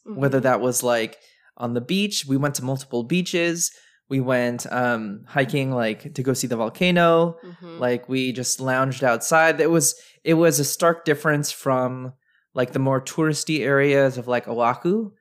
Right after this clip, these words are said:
Speaker 2: Yeah.
Speaker 1: Um, like, for, for when we went to, like, Patty's, um, wedding in May.
Speaker 2: Yeah.
Speaker 1: Um, it was in, we, like, flew into, to Honolulu and spent the, that week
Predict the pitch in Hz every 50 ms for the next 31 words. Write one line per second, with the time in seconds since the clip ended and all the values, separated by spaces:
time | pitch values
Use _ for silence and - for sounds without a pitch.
0 | _ _ 202 185 180 165 156 143 127 127 123 123 123 123 131 - - - 143 135
1 | 135 135 - 110 - - 139 135 131 131 131 127 127 131 127 127 123 117 - 131
2 | 117 113 113 110 - 135 123 120 117 120 113 - - - - 120 117 113 110 101
3 | 95 90 - - 131 - _ _ _ - 123 127 127 123 123 123 123 123 123 120
4 | 123 139 - - 131 123 120 117 120 113 110 113 120 131 147 147 139 - - 180
5 | 180 175 156 151 156 170 - _ _ - 120 120 117 113 113 110 110 98 - -
6 | 127 127 123 123 113 117 123 123 120 117 117 110 110 110 110 113 117 117 _ _
7 | _ - 135 127 123 117 117 - - 143 131 123 123 113 - 127 120 - - -
8 | - - 123 110 123 120 117 117 113 117 117 107 107 107 110 117 113 113 117 -
9 | - _ _ _ - - - - 131 120 113 - 123 113 107 104 110 - - _
10 | _ _ _ _ _ _ _ _ _ _ _ _ - 135 123 135 131 131 90 120
11 | 123 127 127 120 120 - - - -